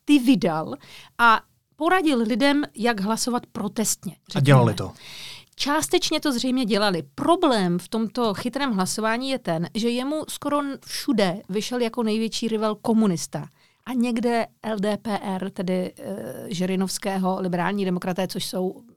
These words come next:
Speaker 1: nacionalisté. Takže by z toho vlastně vznikl takový slepenec vládní a rudohnědý.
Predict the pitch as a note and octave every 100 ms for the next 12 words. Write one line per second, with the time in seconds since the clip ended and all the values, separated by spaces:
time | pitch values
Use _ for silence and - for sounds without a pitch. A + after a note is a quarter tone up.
0 | - F3 - A3+ G#3 F#3 - E3 D#3+ -
1 | - - - A#3 C#4 C#4+ - D#4 C#4+ C4+
2 | B3+ D4 D4+ A#3+ C4 C4 D4 D4 A3+ -
3 | C4+ C#4 - C4 - D4 C#4 - F#3+ G#3
4 | F#3 F3 E3+ F3+ F3 F#3+ A#3 B3 C4 C#4+
5 | C4 B3+ C4+ G3+ F3+